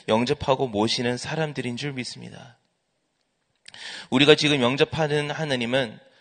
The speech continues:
감히 낯빛을 바라볼 수 없는 소변하는 불입니다. 스라빔이라는 천사가 있는데요. 그 스라빔이라는, 어, 세라프라는 이,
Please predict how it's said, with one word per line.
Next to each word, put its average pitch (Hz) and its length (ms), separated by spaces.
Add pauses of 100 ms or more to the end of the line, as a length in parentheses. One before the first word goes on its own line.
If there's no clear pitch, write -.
(220)
감히 143 420
낯빛을 151 600
바라볼 127 400
수 127 160
없는 104 360 (280)
소변하는 156 720
불입니다. 107 800 (480)
스라빔이라는 165 920
천사가 190 480
있는데요. 104 500 (380)
그 127 160
스라빔이라는, 170 880
어, 110 300
세라프라는 147 1080
이, 139 260